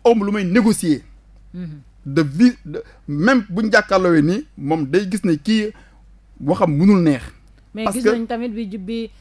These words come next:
Speaker 2: bi Moustapha Diakhaté génnoon, du attaquer gestion wu Diouf Sarr si covid dix-neuf bi,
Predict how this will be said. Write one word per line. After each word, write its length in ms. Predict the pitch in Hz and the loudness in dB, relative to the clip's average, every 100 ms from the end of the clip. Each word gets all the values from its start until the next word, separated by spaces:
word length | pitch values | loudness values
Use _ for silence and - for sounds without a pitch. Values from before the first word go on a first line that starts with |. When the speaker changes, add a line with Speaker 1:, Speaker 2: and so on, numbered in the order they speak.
| - | -16
Speaker 2:
bi 180 | 202 233 | -10 -6
Moustapha 440 | 220 226 240 220 196 | -6 -8 -8 -8 -8
Diakhaté 400 | 202 208 208 180 | -8 -10 -12 -10
génnoon, 460 | 160 196 185 202 226 | -8 -8 -8 -12 -14
du 160 | 185 196 | -10 -12
attaquer 600 | 220 - 196 190 190 185 | -12 -10 -10 -10 -10 -10
gestion 500 | 156 196 - 190 180 | -10 -12 -10 -10 -8
wu 100 | 175 | -10
Diouf 200 | 165 185 | -10 -12
Sarr 240 | - 185 165 | -10 -12 -12
si 220 | 202 185 | -12 -10
covid 260 | 208 170 165 | -10 -10 -12
dix-neuf 380 | 170 170 170 156 | -12 -12 -12 -10
bi, 160 | 269 | -12